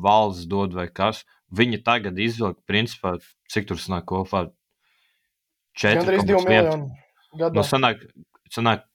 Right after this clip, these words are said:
Speaker 1: ja es nemaldos, bija līdz šīs sezonas beigām viens komats astoņi, plus nākamā divi komats trīs, sanāk četri komats viens, un plus vēl viņi, cik es sapratu, viņam kaut ko ķipa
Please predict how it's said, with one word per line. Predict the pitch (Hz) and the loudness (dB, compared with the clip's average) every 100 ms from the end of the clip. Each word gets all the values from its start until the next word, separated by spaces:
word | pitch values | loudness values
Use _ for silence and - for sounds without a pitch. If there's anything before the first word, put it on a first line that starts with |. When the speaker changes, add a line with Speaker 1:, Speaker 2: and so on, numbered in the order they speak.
| _ | _
Speaker 1:
ja | - 98 | -6 -4
es | 101 | 0
nemaldos, | 127 120 104 92 | 2 2 2 0
bija | 95 | 0
līdz | 101 95 | -2 0
šīs | 113 113 | 0 0
sezonas | 110 104 92 | 0 0 0
beigām | 104 104 95 | -2 0 -2
viens | 101 104 | 0 -2
komats | - 95 87 104 | -4 -8 -4 -2
astoņi, | 113 - - 139 120 - - _ _ - | -2 -2 -4 -4 -4 -10 -20 _ _ -2
plus | 110 - | -2 0
nākamā | 104 107 110 113 92 | 2 0 0 -4 -2
divi | 87 104 | 0 -2
komats | 101 95 87 - | -2 -6 -6 -4
trīs, | 104 131 135 | 0 0 0
sanāk | 107 90 | -6 -4
četri | 101 104 - | -2 -2 -4
komats | 95 - | -8 -4
viens, | 110 120 113 | -2 -2 -2
un | 95 | -4
plus | 110 117 120 | -2 -2 0
vēl | 117 98 | 0 0
viņi, | 104 101 | -2 -4
cik | - 98 | -6 -6
es | 98 | -4
sapratu, | - 101 101 - | 0 0 -2 -4
viņam | 98 95 | -4 -2
kaut | 95 98 - | -2 -4 -2
ko | |
ķipa | 90 - 98 - | -6 -4 -6 -6